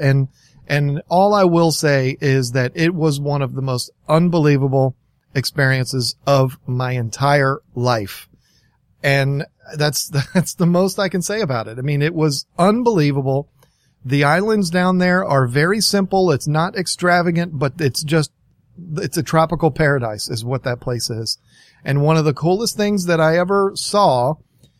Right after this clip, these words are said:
was the, the Keys are so small. The islands are, are so narrow that when you're driving down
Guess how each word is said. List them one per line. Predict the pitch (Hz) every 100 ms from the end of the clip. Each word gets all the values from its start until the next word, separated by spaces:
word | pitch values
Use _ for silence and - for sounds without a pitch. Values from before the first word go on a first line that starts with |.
| _ _
was | 143 165 170 156 190
the, | 180 165
the | 165 147
Keys | 139 - 269 247 170 -
are | 160 151
so | - - 196 214 220
small. | - 190 214 180 113 117
The | 139 156
islands | 156 208 233 202 147
are, | 139 147
are | 139 131
so | - 202 220
narrow | 190 165 196 220 120 107 113 - _ _ _
that | 156 170
when | 175
you're | 180 165
driving | 143 160 202 226 233 190
down | 170 170 175 180